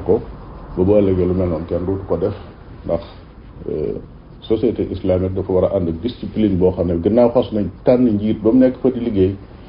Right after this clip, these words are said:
na ñépp tey seeni làmmiñ dem liggéey yi. Loolu lañ santaane, waaye waxuñu guddeeg bëccëg ñuy soowaloo, ñi naan kii daa war a dañ, kii lim def baax na, kii lim def baaxul,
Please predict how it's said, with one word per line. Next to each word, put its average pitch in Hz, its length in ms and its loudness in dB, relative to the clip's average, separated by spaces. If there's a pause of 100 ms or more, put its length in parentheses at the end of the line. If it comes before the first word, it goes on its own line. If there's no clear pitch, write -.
(260)
na 107 100 2
ñépp 147 500 2
tey 143 200 6
seeni 120 260 2
làmmiñ 98 280 2
dem 92 200 2
liggéey 87 280 0
yi. 62 100 -8 (640)
Loolu 92 180 2
lañ 92 140 0
santaane, 80 400 -2
waaye 85 180 2
waxuñu 92 320 0
guddeeg 92 320 0
bëccëg 85 300 -4
ñuy 87 240 0
soowaloo, 87 480 2 (440)
ñi 95 100 0
naan 92 180 0
kii 95 160 -4
daa 90 140 4
war 87 160 4
a - 40 0
dañ, 101 180 -2 (120)
kii 98 140 -2
lim 90 140 0
def 82 200 -4
baax 85 180 0
na, 90 80 -6 (100)
kii 87 100 -8
lim 87 120 -4
def 87 160 -4
baaxul, 78 280 -4